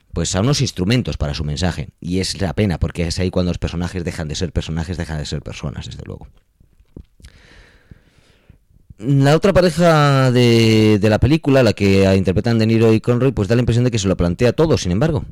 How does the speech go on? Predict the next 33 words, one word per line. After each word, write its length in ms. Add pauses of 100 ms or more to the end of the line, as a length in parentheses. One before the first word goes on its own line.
(200)
Eh, 440
si 920
el 180
caso 300
de 320 (360)
Jovovich, 520
no 240
así 160
el 100
de 60
Edward 180
Norton, 300
que 60
va 80
a 60
plantearse 320
en 60
algunas 280
historias, 260
pero 140
bueno, 140
se 100
le 40
va 60
un 80
poco 180
la 300
pinza, 260
la 80
verdad, 200
también 200
por 100
ahí, 60